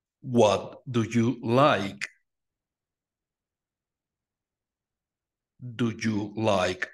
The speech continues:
apples? And now we have W H question words.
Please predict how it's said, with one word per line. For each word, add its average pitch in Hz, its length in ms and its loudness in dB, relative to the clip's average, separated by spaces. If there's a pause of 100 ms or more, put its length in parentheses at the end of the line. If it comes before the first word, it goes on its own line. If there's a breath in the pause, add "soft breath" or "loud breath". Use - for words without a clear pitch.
apples? 110 840 0 (3500)
And 139 140 4
now 92 420 0 (260)
we 160 180 4
have 120 500 0
W 147 380 2
H 107 240 -4 (180)
question 110 580 2
words. - 640 -10